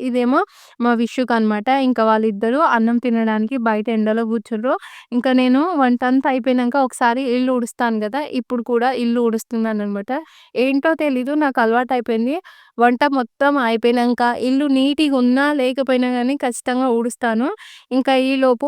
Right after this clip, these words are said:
వాషింగ్ మిషన్ నుంచి బట్టలు తీసేసాను అనమాట. దండం తెగిపోయిందని చెప్పినా కదా, మా సార్ అయితే ఇక్కడ దండం కడుతుండు.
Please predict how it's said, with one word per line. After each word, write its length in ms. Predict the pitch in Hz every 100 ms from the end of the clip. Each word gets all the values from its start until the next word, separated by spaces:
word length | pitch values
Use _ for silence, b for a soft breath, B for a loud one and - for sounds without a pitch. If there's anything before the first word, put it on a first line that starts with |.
| 311
వాషింగ్ 400 | 269 226 - 262
మిషన్ 280 | 254 262 247
నుంచి 260 | 233 277
బట్టలు 420 | 269 240 202 240 233
తీసేసాను 500 | 240 233 226 240 240
అనమాట. 400 | 226 220 214 254 330 B B B 220
దండం 360 | 240 240 269
తెగిపోయిందని 640 | 269 254 226 247 247 247 233
చెప్పినా 380 | 208 240 233
కదా, 260 | 240 233 262 -
మా 160 | 247 233 226
సార్ 320 | 226 226 240
అయితే 220 | 233 262
ఇక్కడ 240 | 247 247 247
దండం 400 | 226 220 226 247
కడుతుండు. 580 | 233 214 - 233 220